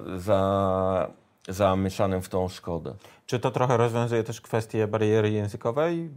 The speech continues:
Speaker 2: y, w ruchu
Speaker 1: Czę-,
Speaker 2: międzynarodowym?
Speaker 1: Często tak, bo, bo mamy kierowców różnych. Oczywiście nie dysponujemy infolinią,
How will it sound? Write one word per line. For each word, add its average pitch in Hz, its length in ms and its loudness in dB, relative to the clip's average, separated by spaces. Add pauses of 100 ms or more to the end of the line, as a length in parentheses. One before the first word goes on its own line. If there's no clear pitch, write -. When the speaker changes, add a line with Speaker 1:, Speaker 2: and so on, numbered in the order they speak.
(180)
Speaker 2:
y, 107 120 -8 (540)
w 107 180 -12
ruchu 113 200 0
Speaker 1:
Czę-, 147 140 8
Speaker 2:
międzynarodowym? 117 580 2
Speaker 1:
Często 156 220 0
tak, 87 300 4 (180)
bo, 127 360 0
bo 135 100 0
mamy 131 340 2 (120)
kierowców 131 560 0
różnych. 127 600 -2 (720)
Oczywiście 131 540 -2
nie 127 360 6
dysponujemy 131 680 0
infolinią, 117 960 2